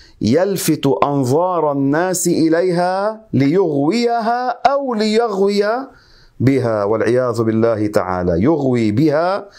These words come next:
أو ليغويها، وهذا الشيطان يراد به الكافر من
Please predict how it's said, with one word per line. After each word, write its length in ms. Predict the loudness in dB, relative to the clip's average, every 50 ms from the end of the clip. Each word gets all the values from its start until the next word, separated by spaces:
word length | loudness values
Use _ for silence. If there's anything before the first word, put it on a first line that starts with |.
| -20 -20 -20 -20 -12 _ -2
أو 220 | 0 0 0 -2
ليغويها، 1160 | 0 0 2 2 0 0 0 0 0 0 0 0 0 0 -2 -2 -2 -2 -2 -2 -2 -4 -4 -6 -10 -20 -20 -20 -20 -20 -20 -18 -8 -2
وهذا 600 | -2 0 0 0 -2 -2 -2 -2 -4 -2 -2 -4
الشيطان 800 | -4 -4 -2 -2 -2 -2 0 0 -2 -2 -2 -2 -2 -2 -2 -2 -4 -8 -12 -20 -20 -20 _ _ -12 -4
يراد 320 | 0 0 0 0 0 -2 -2
به 240 | -2 0 0 0 0
الكافر 520 | -2 0 -2 -2 -2 -2 -2 -2 -2 0
من 400 | 0 0 0 0 0 -2 -4